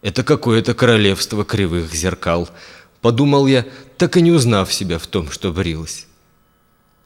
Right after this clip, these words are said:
"Содом плюс Гоморра равно наша квартира", думало зеркало, пятнадцатый год дублируя трещину на противоположной стене.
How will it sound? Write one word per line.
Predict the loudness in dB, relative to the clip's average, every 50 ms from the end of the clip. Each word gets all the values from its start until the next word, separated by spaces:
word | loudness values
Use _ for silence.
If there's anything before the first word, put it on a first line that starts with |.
| _ _ _
"Содом | -8 -6 -6 -2 -2 -4 -4
плюс | -4 -6 -6 -6 -6
Гоморра | -6 -4 -4 -2 0 0 -2 -2 -2 -4 -4
равно | -4 -6 -6 -4 -4 -4
наша | -4 -6 -6 -8 -10 -12
квартира", | -12 -14 -14 -14 -12 -10 -10 -10 -10 -10 -14 _ _ _ _ _ _ _ _ _ _ _ _ -14
думало | -8 -6 -4 -4 -4 -4 -4 -4
зеркало, | -4 -2 -4 -4 -4 -6 -6 -6 -6 -8 -10 -16 -20 -20 -20 -20 -20 _ _ _ -6
пятнадцатый | -6 -6 -4 -2 -2 -2 -2 -2 -2 -4 -6 -4 -4 -6
год | -6 -4 0 0 0 0 -2 -4
дублируя | -4 -4 -2 0 2 2 2 2 2 0 -2
трещину | -2 -4 -2 -2 -2 -2 -2 -4 -6 -4 -4 -4 -4
на | -4 -6 -6
противоположной | -6 -8 -8 -6 -6 -6 -6 -4 -4 -4 -4 -4 -4 -6 -8 -10 -10 -10
стене. | -10 -10 -8 -10 -8 -8 -10 -12